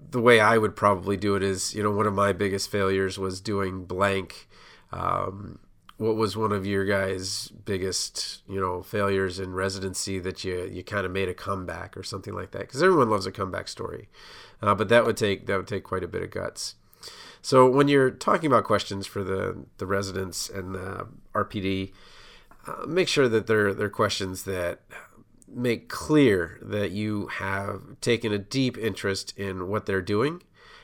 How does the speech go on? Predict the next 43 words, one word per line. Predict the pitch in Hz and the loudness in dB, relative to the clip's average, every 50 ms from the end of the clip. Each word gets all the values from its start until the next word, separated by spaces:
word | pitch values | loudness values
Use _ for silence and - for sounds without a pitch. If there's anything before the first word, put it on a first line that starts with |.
| - _ _ - | -20 _ _ -6
and | 101 104 104 95 | -2 -2 -2 -2
a | 95 | -4
deep | 92 - 113 113 113 110 - | -4 -2 0 0 0 -2 -2
interest | - 104 95 - 110 101 98 - - | -4 -6 -2 0 0 -2 -2 -2 -4
in | 101 | -4
what | 95 95 - | -4 -4 -2
they | - 95 | 0 -2
were | 92 90 | -2 -2
talking | - - - 104 101 - - 104 | -2 0 2 2 2 0 -2 -6
about | 98 90 87 85 - - | -4 -2 -2 -2 -2 -4
for | - 98 | -6 -10
the | 95 | -12
past | - - 95 87 87 - - - - | -8 -6 -6 -4 -4 -4 -6 -8 -8
couple | - 90 - 92 | -8 -8 -6 -6
of | 90 87 | -4 -4
hours | 92 95 98 98 95 92 90 - | -2 -2 0 0 0 -2 -2 -4
that | - 92 - | -10 -14 -12
they | - 92 | -10 -10
were | 90 87 85 | -10 -10 -12
talking | - 87 85 82 - - 90 - | -10 -10 -10 -10 -12 -14 -16 -16
to | - 87 | -14 -14
you. | 85 - - - - - - - - - - - - - - - - - | -14 -14 -14 -14 -10 -6 -4 -4 -4 -4 -4 -6 -6 -8 -10 -10 -4 2
All | 113 120 | 4 6
right, | 117 113 110 104 | 6 6 6 4
well, | 117 113 | 2 2
I | 113 107 | 0 0
think | - - 131 120 | 0 -2 -2 0
that's | - 135 117 - | 2 0 0 0
gonna | - 123 113 107 | 0 0 0 0
be | 101 104 101 - - | 0 -2 -2 -2 0
it | 117 113 - - | -2 -2 -2 -2
for | - 117 | -6 -6
my | 104 104 101 98 | -4 -2 -2 -2
voice, | 95 90 98 98 98 98 95 - - | -2 -2 -2 0 0 0 0 -2 -6
unfortunately. | 95 92 - 104 95 92 - - 95 76 69 95 90 95 98 - _ - - - - - - _ - | -8 -8 -6 -6 -6 -6 -6 -8 -10 -8 -8 -8 -8 -8 -8 -12 _ -20 -20 -20 -20 -20 -20 _ -6
Uh, | - 101 98 95 98 | -2 0 2 2 0
but, | 92 92 101 104 98 98 98 - - - - | 0 0 0 2 2 0 0 -4 -10 -16 -16
uh, | 98 101 117 - - - | -12 -10 -8 -8 -8 -8
just | - 131 120 113 - | -8 -6 -6 -6 -4
make | - 120 120 117 104 - | 0 0 0 0 0 -2
clear | - - 127 117 110 107 107 104 | -4 -2 0 2 4 4 4 2
that, | 95 98 95 95 95 - - - - - - - - - _ _ _ _ _ - - - | 2 0 0 -2 -2 -6 -10 -20 -20 -20 -20 -20 -20 -20 _ _ _ _ _ -16 -8 -4
um, | 71 67 87 87 78 78 - | -2 -2 -2 -2 -4 -6 -10